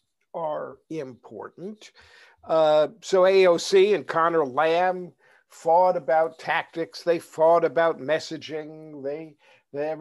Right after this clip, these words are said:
you know, the Democrats are, are, are doing what Democrats do in the wake of a great victory <laughs> like the one we, we've had.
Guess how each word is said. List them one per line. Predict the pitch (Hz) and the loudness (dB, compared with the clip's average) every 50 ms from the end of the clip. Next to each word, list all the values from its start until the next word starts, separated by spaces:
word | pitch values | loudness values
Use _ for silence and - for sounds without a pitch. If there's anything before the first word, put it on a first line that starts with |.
| 160 147 _ - | -12 -18 _ -14
you | 156 170 | -12 -8
know, | 151 151 147 156 156 147 - | -6 -6 -6 -6 -8 -10 -12
the | 156 143 | -12 -12
Democrats | - - 143 139 151 147 - - 151 143 139 143 143 - _ - | -8 -6 -8 -8 -8 -10 -14 -8 -6 -4 -4 -4 -6 -10 _ -8
are, | 151 143 147 151 151 156 151 147 131 | -6 -6 -6 -6 -8 -12 -12 -12 -10
are, | 127 143 143 147 143 139 _ 120 | -8 -6 -6 -6 -8 -10 _ -10
are | 123 135 139 | -8 -8 -8
doing | 135 - 139 139 147 143 143 | -8 -10 -12 -12 -10 -12 -12
what | 143 147 143 - | -14 -14 -12 -8
Democrats | 135 135 143 143 135 - 151 143 139 139 - - - | -8 -8 -8 -8 -12 -6 -4 -4 -4 -4 -8 -20 -12
do | - 139 143 139 139 143 | -10 -8 -6 -6 -6 -8
in | 147 139 139 | -10 -10 -12
the | 139 139 139 131 _ _ _ _ _ _ | -14 -18 -18 -20 _ _ _ _ _ _
wake | _ 123 131 151 156 160 147 - - | _ -10 -8 -8 -8 -8 -10 -12 -10
of | - 143 135 135 - _ _ - | -8 -8 -8 -10 -12 _ _ -16
a | 147 127 | -16 -14
great | 113 143 151 151 151 147 131 | -12 -10 -10 -10 -10 -12 _
victory | 117 170 185 185 _ - 147 143 147 143 190 - _ | -16 -18 -18 -18 _ -16 -14 -12 -12 -12 -14 -14 _
<laughs> | _ - | _ -8
like | - - 139 - - | -8 -8 -8 -10 -8
the | - 190 | -8 -8
one | 156 196 220 214 180 151 156 190 180 _ - - - _ - | -6 -4 -4 -4 -4 -6 -8 -18 -20 _ -20 -20 -20 _ -8
we, | 160 170 165 156 151 147 - - | -6 -4 -4 -4 -6 -8 -10 -10
we've | 135 147 139 123 | -12 -10 -10 -10
had. | - 127 143 147 139 139 147 143 143 139 123 | -10 -6 -4 -4 -2 -2 -4 -4 -6 -10 -14